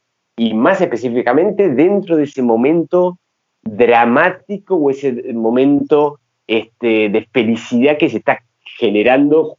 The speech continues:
en ese momento, en esa escena o final de escena de una ópera. Entonces, es, es, es tremendo, pero ya te digo, yo creo que para, para lograr tener esa, esa, esa facilidad o esa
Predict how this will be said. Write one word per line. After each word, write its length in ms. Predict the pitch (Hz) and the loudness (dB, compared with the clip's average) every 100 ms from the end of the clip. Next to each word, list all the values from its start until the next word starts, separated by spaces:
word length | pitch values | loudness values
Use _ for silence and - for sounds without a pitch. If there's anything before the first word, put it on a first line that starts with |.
| _ | _
en 240 | 107 104 | -2 0
ese 260 | 127 127 131 | 0 -2 0
momento, 520 | 117 110 131 139 127 | 2 2 0 2 2
en 80 | 113 | 2
esa 180 | 120 117 | 0 -4
escena 580 | - 135 131 135 143 - _ - | -2 0 2 2 0 -4 _ -14
o 100 | - | -6
final 400 | 123 110 131 127 | -2 2 2 2
de 60 | |
escena 300 | 113 - 127 | 0 -2 0
de 100 | 117 | 2
una 140 | 110 110 | 2 2
ópera. 560 | 127 135 135 147 - _ _ _ _ | 2 0 0 0 -2 _ _ _ _
Entonces, 720 | 110 107 143 160 185 196 - _ _ _ _ _ - | -4 0 0 2 2 0 -2 _ _ _ _ _ -8
es, 380 | 107 123 - _ _ _ - | -4 -4 -6 _ _ _ -4
es, 180 | 143 147 _ _ | -4 -4 _ _
es 160 | 156 156 | -4 0
tremendo, 640 | 143 139 135 113 98 92 | 2 4 2 2 0 -2
pero 440 | - 165 190 190 - _ _ _ _ | 0 2 2 0 -6 _ _ _ _
ya 280 | - 143 107 | -4 -2 0
te 100 | 135 | 0
digo, 520 | 135 117 104 90 - | 0 0 -2 -2 -8
yo 200 | - 110 | -12 -8
creo 220 | 127 120 | -2 -2
que 140 | 95 104 | -2 -2
para, 420 | 110 107 110 - _ | 0 2 2 -2 _
para 260 | 110 110 110 | -2 0 0
lograr 560 | 113 113 131 160 165 - | -2 -2 2 2 0 -2
tener 320 | 131 131 135 | 0 2 2
esa, 540 | 139 - 123 113 98 - _ _ - | 0 0 2 2 0 -6 _ _ -6
esa, 460 | 120 - 120 - _ - | -6 0 -2 -2 _ -12
esa 260 | 131 - 120 | -6 -2 0
facilidad 640 | 117 110 123 117 123 131 | -2 -2 -2 0 2 2
o 140 | 113 127 | 2 0
esa 380 | - 139 131 | 0 -2 -2